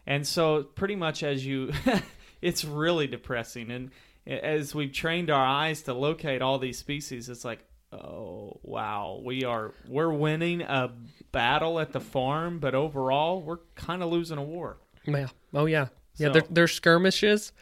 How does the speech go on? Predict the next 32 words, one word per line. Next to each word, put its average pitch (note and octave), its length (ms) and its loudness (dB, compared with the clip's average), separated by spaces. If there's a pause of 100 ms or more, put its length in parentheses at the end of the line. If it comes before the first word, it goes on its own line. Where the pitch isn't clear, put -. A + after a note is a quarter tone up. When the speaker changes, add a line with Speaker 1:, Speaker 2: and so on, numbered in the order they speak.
(280)
Speaker 2:
and D#3 80 2
that's D3 220 2
what D#3 260 2 (140)
hopefully D#3 460 4
a C#3+ 80 4
lot C3+ 220 2
of C3+ 40 -8 (220)
our C3 120 -2
clients' C#3 460 0
properties C#3+ 600 0
are C#3+ 360 6 (340)
in D#3+ 220 6
their D3+ 180 10
neighborhood. D#3 720 4 (400)
Um, C3+ 360 2
but E3 160 8
that's A3+ 220 2
what A#3 100 4
it G3+ 100 -2
takes. G#3 260 2
It D3+ 100 -4
takes F#3 300 -2
an F3+ 80 6
initiative. D3+ 520 0
It C#3+ 80 -2
takes - 260 -4
a D3 60 -4
start. D#3 440 0 (280)
You've C#3+ 160 -6
gotta D3+ 260 2
start - 320 2
somewhere C#3+ 720 0